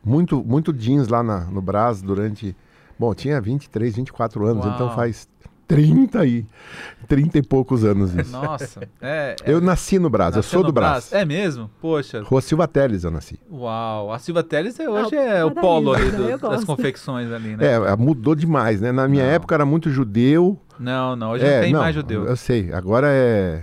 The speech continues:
Speaker 3: É libanês,
Speaker 2: Libanês.
Speaker 1: Liba-,
Speaker 3: chinês.
Speaker 1: chinês, muito
Speaker 2: Chinês.
Speaker 1: chinês. Depois teve uma época que teve muito coreano.
Speaker 3: Coreano ainda tem,
Speaker 1: Ainda
Speaker 3: pô.
Speaker 1: tem,
Speaker 2: É,
Speaker 1: é.
Speaker 2: mo-, migrou um pouco de rua, mas ainda tem
Speaker 3: É.
Speaker 2: bastante. Então, é, era um complemento de renda,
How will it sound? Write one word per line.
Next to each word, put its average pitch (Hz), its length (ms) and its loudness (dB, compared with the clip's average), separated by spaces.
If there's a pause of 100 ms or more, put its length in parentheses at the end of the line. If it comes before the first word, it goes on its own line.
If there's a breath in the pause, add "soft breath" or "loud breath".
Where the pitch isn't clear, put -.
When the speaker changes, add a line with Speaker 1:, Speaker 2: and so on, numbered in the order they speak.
(140)
Speaker 3:
É 247 60 -12
libanês, 226 300 -2
Speaker 2:
Libanês. - 500 0
Speaker 1:
Liba-, 220 200 0
Speaker 3:
chinês. 240 680 -4
Speaker 1:
chinês, 123 500 0
muito 123 180 -2
Speaker 2:
Chinês. 110 140 -4
Speaker 1:
chinês. 104 140 0
Depois 131 200 0
teve 151 140 2
uma 139 140 2
época 139 180 -2
que - 100 -12
teve 120 160 -2
muito 151 200 -2
coreano. 135 400 2
Speaker 3:
Coreano 240 340 0
ainda 220 220 -8
tem, 214 340 -10
Speaker 1:
Ainda 208 180 -4
Speaker 3:
pô. 214 100 -8
Speaker 1:
tem, 117 180 -6
Speaker 2:
É, 104 320 -6
Speaker 1:
é. 98 40 -12
Speaker 2:
mo-, 135 200 -8
migrou 175 500 0
um 127 60 -2
pouco 135 260 -6
de 123 100 -12
rua, 131 300 -6
mas 156 400 -8
ainda 131 300 -10
tem 131 520 -10
Speaker 3:
É. 185 180 -14
Speaker 2:
bastante. 104 540 -10 (640 soft breath)
Então, 208 460 -2 (100)
é, 185 280 -2 (120)
era 170 160 -2
um 196 60 -2
complemento 202 880 -6 (140)
de - 100 -12
renda, 139 400 -8